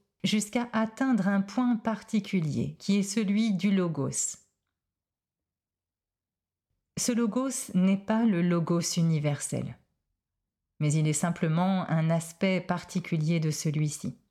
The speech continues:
C'est une transposition qui vous permet d'être progressivement préparé à être immergé par cette énergie.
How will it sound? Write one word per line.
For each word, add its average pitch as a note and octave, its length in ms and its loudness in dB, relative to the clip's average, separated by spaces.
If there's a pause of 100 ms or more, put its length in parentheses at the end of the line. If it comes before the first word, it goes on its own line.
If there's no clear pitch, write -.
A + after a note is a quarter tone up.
(800)
C'est A#3 280 -4
une A3+ 160 2
transposition F#3 920 -2 (880)
qui F#3 120 -2
vous E3+ 160 2
permet F#3+ 400 0
d'être F3 280 -2
progressivement G#3 880 0
préparé G#3+ 840 0
à E3+ 260 -2
être A3 340 -2 (160)
immergé G3+ 640 2
par F3 240 -4
cette D#3 240 -4
énergie. C#3+ 560 0